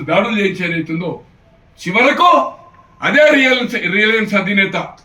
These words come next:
స్పెషల్ ఫ్లైట్లు వస్తే రెడ్ కార్పెట్ వచ్చి పరిమళకు రాజ్యసభ ఇచ్చాము. నేను అడుగుతున్నా సజ్జల గారిని, రోజా గారిని,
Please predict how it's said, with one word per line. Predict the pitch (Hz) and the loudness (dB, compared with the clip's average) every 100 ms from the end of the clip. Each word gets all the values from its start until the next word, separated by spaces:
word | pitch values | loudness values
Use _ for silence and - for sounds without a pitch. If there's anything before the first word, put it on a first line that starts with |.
| _ _ _ _ _ | _ _ _ _ _
స్పెషల్ | 175 202 254 214 | -8 -2 0 0
ఫ్లైట్లు | 214 202 180 | -2 -4 -6
వస్తే | - 202 170 | -8 -4 -4
రెడ్ | 180 185 | -4 0
కార్పెట్ | 202 - 170 165 | 0 0 -2 -4
వచ్చి | 156 208 165 - _ _ - | -4 -4 -8 -10 _ _ -2
పరిమళకు | 170 202 226 202 185 | 2 2 2 0 2
రాజ్యసభ | 175 170 185 156 | 2 2 -2 -4
ఇచ్చాము. | 156 156 82 82 - _ _ - | -4 -4 -4 -8 -12 _ _ -4
నేను | 202 226 | 2 2
అడుగుతున్నా | 262 262 294 - - - - _ - | 2 2 4 4 2 -2 -14 _ -6
సజ్జల | 185 185 233 220 | -2 4 4 4
గారిని, | 208 208 233 190 | 4 2 2 0
రోజా | 208 208 208 | 2 2 4
గారిని, | 202 214 | 2 2